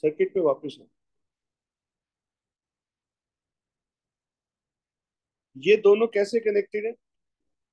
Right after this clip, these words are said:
series में connected है। ठीक है, अब मैं आप लोगों का point समझ गया। आप शायद मैं explain नहीं किया इस वजह से। ये दोनों potential divider circuit बन रहा है।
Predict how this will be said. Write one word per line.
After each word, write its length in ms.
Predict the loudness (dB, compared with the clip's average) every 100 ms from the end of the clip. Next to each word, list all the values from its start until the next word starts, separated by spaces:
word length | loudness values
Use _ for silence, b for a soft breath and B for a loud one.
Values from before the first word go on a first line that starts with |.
| _ _ _ _ _ _ _ _ _ _ _
series 340 | -4 -4 -4
में 80 | -6
connected 420 | -4 -6 -6 -8
है। 100 | -10 -10 _ _ _ _ _ _ _ _ _ _ _ _ _ _ _ _ _ -12
ठीक 140 | -10
है, 120 | -10 -14 _ _
अब 120 | -6 0
मैं 80 | 0
आप 140 | 0
लोगों 140 | -2
का 100 | -2 -4
point 220 | -2 -2 -2
समझ 240 | -4 -6
गया। 200 | -4 -2
आप 140 | -2 -6 _ -10
शायद 220 | -6 -4 -4
मैं 120 | -6
explain 400 | -8 -6 -4 -2
नहीं 120 | -4
किया 160 | -2 -2
इस 120 | -4
वजह 180 | -6 -6
से। 120 | -10 -18 _ _ _
ये 60 | -2
दोनों 240 | 2 2
potential 720 | 0 _ -16 -4 -4 -2 -2 0
divider 360 | 0 -2 -2
circuit 360 | -6 -8 -10 -12
बन 160 | -10
रहा 40 |
है। 60 | -10